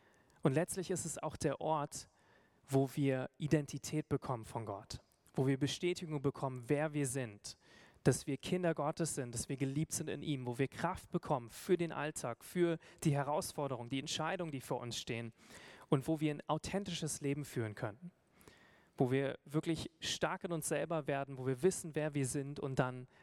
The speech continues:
rausgehen wir, können wieder in, in Kraft und Stärke. Und das sehen wir total bei Jesus als unserem großen Vorbild. Und Jesus, der, der hat, das Erste, was wir sehen, ist, bevor er öffentlich aufgetreten ist, also dreißig Jahre hat er sich vorbereitet und dann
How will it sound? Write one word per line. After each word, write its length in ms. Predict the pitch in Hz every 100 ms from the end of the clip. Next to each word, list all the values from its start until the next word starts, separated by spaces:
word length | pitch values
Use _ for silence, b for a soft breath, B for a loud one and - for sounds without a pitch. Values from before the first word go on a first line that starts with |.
| -
rausgehen 560 | 120 135 156 - 156 135
wir, 180 | 135 - - 135 -
können 300 | - 139 131
wieder 320 | 135 135 127 -
in, 160 | 147
in 160 | 156 147
Kraft 320 | - 147 -
und 80 | 135
Stärke. 340 | - 135 120
Und 120 | 113 113
das 160 | 160
sehen 240 | - 160 156
wir 180 | 135 120 B B -
total 420 | 139 - 143 139
bei 120 | 127
Jesus 560 | 117 120 110 107 - - _
als 180 | 127 117
unserem 320 | - 123 117
großen 360 | 120 123 135 123
Vorbild. 520 | - 131 120 107 - _ _ _ _ _ _ -
Und 100 | 139
Jesus, 340 | 139 156 156 - B B B B B B B B -
der, 300 | 147 175 175 -
der 260 | - 160 165
hat, 240 | 160 - - -
das 120 | 139
Erste, 400 | 151 185 - 180
was 180 | 180 -
wir 80 |
sehen, 280 | 139 156 160
ist, 260 | 143 143 -
bevor 320 | 135 - 208
er 80 | 208
öffentlich 380 | - - 170 -
aufgetreten 600 | 170 208 - - 131 -
ist, 320 | 123 233 - - _ _ _ _ _ -
also 160 | - 131
dreißig 420 | 139 143 180 165
Jahre 140 | 165 135
hat 80 | 127
er 60 |
sich 180 | 120 -
vorbereitet 600 | - 196 190 160 151 151
und 120 | 139
dann 320 | 123 147 175